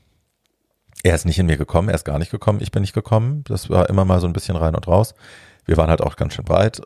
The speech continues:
und, ähm, ja, und das war's eigentlich. Und ich hab mir weiterhin keine Gedanken drüber gemacht. Also es war dann einfach, war passiert, er ist irgendwann nach Hause gegangen,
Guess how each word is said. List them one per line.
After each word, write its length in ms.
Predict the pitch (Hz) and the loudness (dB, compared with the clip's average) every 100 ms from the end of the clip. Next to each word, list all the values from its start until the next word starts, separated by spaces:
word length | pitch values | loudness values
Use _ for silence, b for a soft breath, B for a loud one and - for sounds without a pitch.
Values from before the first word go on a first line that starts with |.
| - | -2
und, 480 | 87 87 87 - _ | 0 0 -2 -8 _
ähm, 640 | 87 85 85 80 80 82 90 _ _ _ _ _ _ _ _ | 0 2 2 0 -4 -6 -12 _ _ _ _ _ _ _ _
ja, 140 | 92 95 | 0 0
und 220 | - 90 | 0 -4
das 140 | 78 | 0
war's 280 | 90 120 - | 2 2 -2
eigentlich. 600 | - 52 - - - - B B B B B B B _ _ | -8 -8 -10 -14 -16 -20 B B B B B B B _ _
Und 200 | - 101 | 0 2
ich 100 | 104 | 0
hab 80 | 95 | 0
mir 180 | 98 85 | 2 2
weiterhin 360 | 82 85 104 | 2 4 2
keine 200 | 110 95 | 2 2
Gedanken 320 | 98 113 120 113 | 2 0 0 -4
drüber 240 | - 69 | -6 -6
gemacht. 380 | 73 - - - | -6 -8 -12 -4
Also 180 | 85 82 | -2 -2
es 140 | - | 0
war 220 | 82 80 | 2 4
dann 400 | 82 85 101 123 - _ _ | 4 2 0 -4 -10 _ _
einfach, 600 | 80 80 - 95 - - _ _ _ | 0 0 0 -2 -2 -16 _ _ _
war 140 | 80 - | 0 2
passiert, 680 | 85 - 117 135 - - | 0 0 2 2 0 -12
er 140 | - - | -4 -2
ist 100 | - | -2
irgendwann 200 | - - | -6 -4
nach 100 | - | 2
Hause 220 | 120 117 | 2 2
gegangen, 460 | 113 110 101 101 | 0 2 2 0